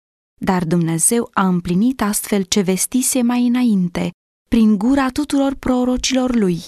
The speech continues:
că, adică, Hristosul său va pătimi.” El a spus că Duhul Sfânt îi cheamă să se pocăiască, să se convertească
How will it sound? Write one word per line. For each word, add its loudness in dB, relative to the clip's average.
că, 0
adică, -4
Hristosul 0
său 0
va -2
pătimi.” 0
El 2
a 0
spus 0
că 0
Duhul 0
Sfânt 2
îi 2
cheamă 2
să 0
se -2
pocăiască, -2
să 0
se 0
convertească 0